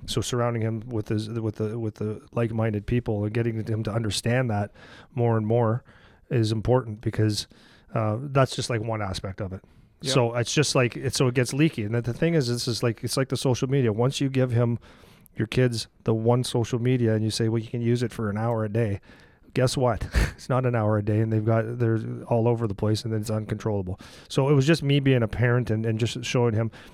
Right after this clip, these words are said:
Speaker 1: you have to pick your spots on when you, when you wanna have, um, freedom. And it's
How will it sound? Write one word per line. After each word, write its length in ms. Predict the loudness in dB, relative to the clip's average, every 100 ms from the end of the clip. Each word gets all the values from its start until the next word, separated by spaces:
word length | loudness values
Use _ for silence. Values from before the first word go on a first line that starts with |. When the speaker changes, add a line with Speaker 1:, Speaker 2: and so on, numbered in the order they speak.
| -20 -20 -8 2
Speaker 1:
you 200 | 6 6
have 200 | 4 -2
to 80 |
pick 200 | -2 0
your 80 | 2
spots 440 | 0 0 0 2 0
on 180 | 0
when 160 | 0 2
you, 120 | 0 -2 -8
when 280 | -2 0 2
you 120 | 2
wanna 240 | 2 2 2
have, 380 | 0 -2 -8 -18 -6
um, 400 | -6 -4 -8 -12 -14 -20 -20 _
freedom. 380 | -6 -2 -2 -4 -8 -4
And 100 |
it's 80 | -4